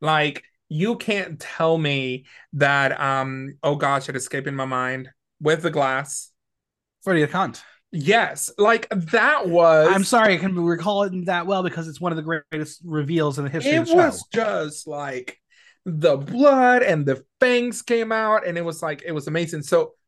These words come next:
Speaker 1: how are you gonna do something and not either
Speaker 2: Can't. You
Speaker 1: meet
Speaker 2: can't
Speaker 1: it
Speaker 2: do
Speaker 1: or
Speaker 2: it.
Speaker 1: top it? Like, it's just, it was not, n-, yeah.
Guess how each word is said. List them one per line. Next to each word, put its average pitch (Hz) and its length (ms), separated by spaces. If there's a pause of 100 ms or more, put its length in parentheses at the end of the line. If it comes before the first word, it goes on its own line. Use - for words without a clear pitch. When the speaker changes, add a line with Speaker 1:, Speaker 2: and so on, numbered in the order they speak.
(100)
Speaker 1:
how 208 360
are 208 100
you 196 120
gonna 190 180
do 180 220
something 160 600
and 139 140
not 127 240 (100)
either 139 360
Speaker 2:
Can't. 139 140
You 139 40
Speaker 1:
meet 143 200
Speaker 2:
can't 165 160
Speaker 1:
it 139 60
Speaker 2:
do 131 60
Speaker 1:
or 101 40
Speaker 2:
it. 95 60
Speaker 1:
top 208 300
it? 127 240
Like, 147 340
it's 170 240
just, 190 220 (400)
it 180 80
was 175 300
not, 165 420
n-, 156 240
yeah. 135 280